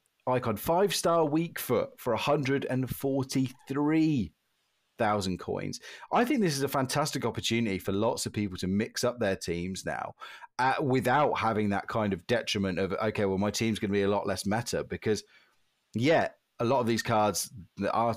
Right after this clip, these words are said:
you know, all of the ones I've just mentioned, yeah, they do have slight flaws, but every single one of them is gonna be more than usable. And, and I don't mean that in a token, "Yeah, you could get away with using them." I mean, uh, you could play these, these cards in your first team and do very well with them.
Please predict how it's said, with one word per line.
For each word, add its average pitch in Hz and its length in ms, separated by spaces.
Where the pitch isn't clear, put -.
you 101 80
know, 87 80
all 131 220
of 123 40
the 113 80
ones 110 180
I've 98 120
just 104 180
mentioned, 117 300
yeah, 151 100
they 107 140
do 127 200
have 107 200
slight 113 440
flaws, 135 320
but - 160
every 190 300
single 135 300
one 127 200
of 104 80
them 82 160
is 90 120
gonna 107 160
be 107 160
more 123 480
than 101 120
usable. 92 540
And, - 160
and 127 100
I 131 60
don't 156 220
mean 120 180
that 113 180
in 107 100
a 101 80
token, 107 460
"Yeah, 151 200
you 131 120
could 117 120
get 110 140
away 107 180
with 92 100
using 101 280
them." 78 140
I 160 100
mean, 151 260
uh, 117 220
you 165 160
could - 180
play 156 220
these, 127 280
these 120 200
cards 110 360
in 123 180
your 117 120
first 107 360
team 92 200
and 101 160
do 95 200
very 92 240
well 87 200
with 71 180
them. - 160